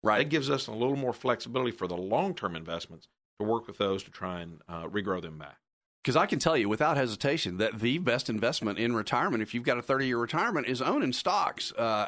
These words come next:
Speaker 1: except that stocks are volatile.
Speaker 2: That's exactly
Speaker 1: And
Speaker 2: right.
Speaker 1: that comes into the income equation.
Speaker 2: And so if I'm taking out a steady percentage or a steady dollar amount,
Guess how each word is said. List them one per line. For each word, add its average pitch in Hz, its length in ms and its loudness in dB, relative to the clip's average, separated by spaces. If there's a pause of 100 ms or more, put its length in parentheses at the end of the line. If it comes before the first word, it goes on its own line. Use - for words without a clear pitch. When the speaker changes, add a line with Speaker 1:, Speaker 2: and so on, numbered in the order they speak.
Speaker 1:
except 196 560 -2
that 120 180 0
stocks - 380 -2
are 143 160 2
volatile. 165 400 4
Speaker 2:
That's 95 180 0
exactly 95 300 0
Speaker 1:
And 113 80 4
Speaker 2:
right. 110 80 6
Speaker 1:
that 113 160 2
comes 123 240 0
into 131 180 2
the 147 180 2
income 104 360 0
equation. 95 240 0
Speaker 2:
And 127 80 -2
so 127 180 6
if 117 100 2
I'm 139 160 2
taking 123 320 0
out 107 200 2
a 92 80 -2
steady 104 340 -2
percentage 135 500 -4
or 90 100 -2
a - 40 -8
steady 101 520 -2
dollar 107 440 2
amount, 87 400 -2